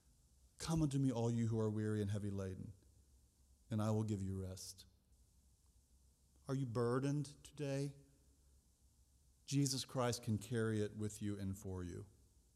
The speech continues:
Are you angry for various reasons? Jesus Christ can rage the calming storms.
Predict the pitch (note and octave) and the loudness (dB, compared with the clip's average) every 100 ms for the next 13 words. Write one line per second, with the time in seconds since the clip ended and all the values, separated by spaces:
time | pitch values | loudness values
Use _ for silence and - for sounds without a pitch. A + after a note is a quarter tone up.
0 | - _ - - - _ _ - - A#2+ | -20 _ -20 -20 -20 _ _ -20 -6 -4
1 | F3+ B2+ B2 C3 D3 E3+ - - - - | -2 0 2 4 2 0 -4 -18 -20 -20
2 | - - _ - _ - - - - A#2 | -20 -20 _ -20 _ -20 -20 -8 0 2
3 | B2 B2 A#2+ - A#2+ A#2 B2+ B2+ - - | 4 4 2 0 -2 -2 -4 -4 -8 -12
4 | - - - - - - - _ - - | -20 -20 -20 -20 -20 -20 -20 _ -20 -20
5 | _ - A#2+ A2 - C3+ A2+ G#2+ - A2+ | _ 0 0 0 -4 0 2 2 0 0
6 | G#2+ G#2+ G2+ G#2+ G2+ G#2+ G2+ F#2+ - G2+ | 2 0 0 -6 -4 -2 0 0 -2 -2
7 | F#2+ F2+ F#2 - | -2 -2 -6 -8